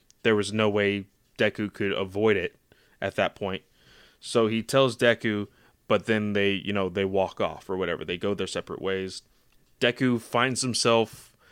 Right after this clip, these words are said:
unknowingly going towards that whole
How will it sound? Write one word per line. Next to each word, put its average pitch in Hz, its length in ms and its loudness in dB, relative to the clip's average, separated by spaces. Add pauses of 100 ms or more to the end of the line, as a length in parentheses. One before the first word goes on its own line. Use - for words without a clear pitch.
(260)
unknowingly 117 840 4 (540)
going 117 320 4
towards 113 540 4
that 110 160 2
whole 107 600 4